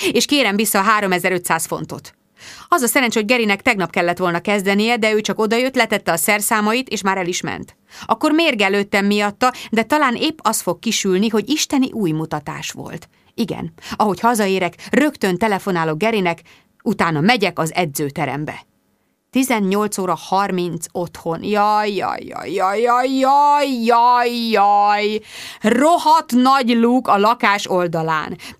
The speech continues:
Tátongó szakadék módjára nyílik a külvilágra, és minden szembenső házból be lehet látni. Itt a hétvége,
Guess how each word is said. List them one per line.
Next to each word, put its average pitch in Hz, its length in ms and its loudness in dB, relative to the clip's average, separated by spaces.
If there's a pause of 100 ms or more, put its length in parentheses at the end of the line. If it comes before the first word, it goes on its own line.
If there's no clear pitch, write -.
Tátongó 294 600 2
szakadék 220 560 0
módjára 214 420 2
nyílik 226 440 2
a 180 60 0
külvilágra, 202 800 0 (180)
és 247 160 2
minden 294 480 2
szembenső 226 580 2
házból 214 460 0
be 214 160 2
lehet 175 320 0
látni. 175 640 -2 (240)
Itt - 220 0
a 202 40 4
hétvége, 214 680 0